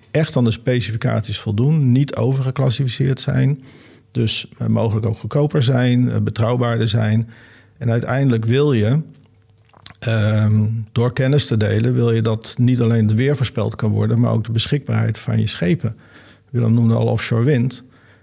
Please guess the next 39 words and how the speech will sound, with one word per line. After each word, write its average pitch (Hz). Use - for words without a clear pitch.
Ja, 113
je 110
wil 123
niet 151
dat 113
je 120
een, 107
een, 110
een 110
windturbine, 117
eh, 110
gondel 135
gaat 113
installeren, 113
eh, 113
op 107
zee 113
en 113
het 110
blijkt 117
dat 113
je -
op 107
locatie 117
bent 113
en 117
een 113
van 110
je 113
thrusters 135
valt 113
uit 110
en 131
je 123
kan 123
niet 120
op 107
D 104
P. 143